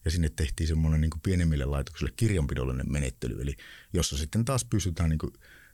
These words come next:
tuulivoimapuisto katsomaan kokonaisuutena, ei pelkästään yksi voimalaitos tai vesivoimalaitokset pienemmät niin kuin yhden omistajan alla, niin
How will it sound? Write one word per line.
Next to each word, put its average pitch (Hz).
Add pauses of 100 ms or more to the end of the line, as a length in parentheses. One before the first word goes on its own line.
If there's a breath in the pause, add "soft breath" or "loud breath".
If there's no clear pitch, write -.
(120)
tuulivoimapuisto 101
katsomaan 80
kokonaisuutena, -
ei 98
pelkästään 65
yksi 62
voimalaitos 52
tai 92
vesivoimalaitokset 78
pienemmät 73
niin 69
kuin 82
yhden 76
omistajan 65
alla, 60
niin 62